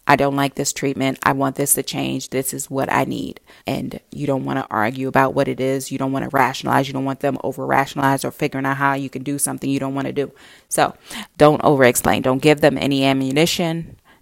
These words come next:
to continue this. Your boundary is your boundary. Be consistent. So don't waver. When you set a boundary, be consistent. Be ready to act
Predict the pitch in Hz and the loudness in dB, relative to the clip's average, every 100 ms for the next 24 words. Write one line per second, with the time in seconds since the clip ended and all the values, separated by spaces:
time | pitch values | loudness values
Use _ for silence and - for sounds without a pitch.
0 | - - 147 131 - 143 139 147 135 139 | -10 -4 0 -2 -2 -6 -4 -4 -2 -4
1 | 143 131 135 - - - - _ _ _ | -2 0 2 2 0 -10 -18 _ _ _
2 | _ - 131 131 135 143 113 131 131 135 | _ -4 2 4 4 2 0 0 2 4
3 | 160 113 120 - _ _ _ _ _ - | 4 0 -8 -12 _ _ _ _ _ -16
4 | _ _ 160 160 180 - - 165 - - | _ _ -2 0 -4 -2 0 0 0 -2
5 | - - - 170 151 156 147 147 - 147 | -8 -10 -6 -2 -2 0 0 -2 -4 -2
6 | 151 147 - 143 139 135 143 - 143 143 | -2 -4 -6 -4 -4 -2 0 2 2 2
7 | 147 147 156 151 160 - _ _ 143 - | 0 0 -2 -2 -2 -10 _ _ -2 -2
8 | 156 139 139 143 - 135 131 - 131 131 | -2 0 2 2 2 2 0 0 -2 4
9 | 139 135 139 - - 135 143 | 4 2 -2 0 4 4 4